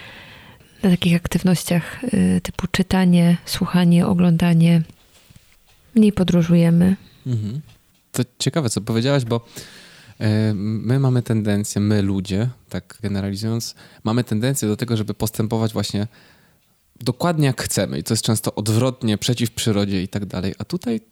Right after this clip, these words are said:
Speaker 2: coś, coś tak jakby usłyszałem, to tak jakbyśmy się jednak synchronizowali z tą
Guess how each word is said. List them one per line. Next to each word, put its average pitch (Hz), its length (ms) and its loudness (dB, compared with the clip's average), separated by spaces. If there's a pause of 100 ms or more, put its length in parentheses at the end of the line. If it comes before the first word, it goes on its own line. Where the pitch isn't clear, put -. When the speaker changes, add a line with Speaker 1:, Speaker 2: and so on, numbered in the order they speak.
(100)
Speaker 2:
coś, - 400 -8
coś - 520 -12 (120)
tak - 160 -12
jakby 143 220 -8
usłyszałem, 139 480 -2
to 135 80 -10
tak 117 240 -12
jakbyśmy 113 360 -8
się 110 100 -8
jednak 107 240 -6
synchronizowali 95 920 -6 (520)
z - 120 -18
tą - 100 -14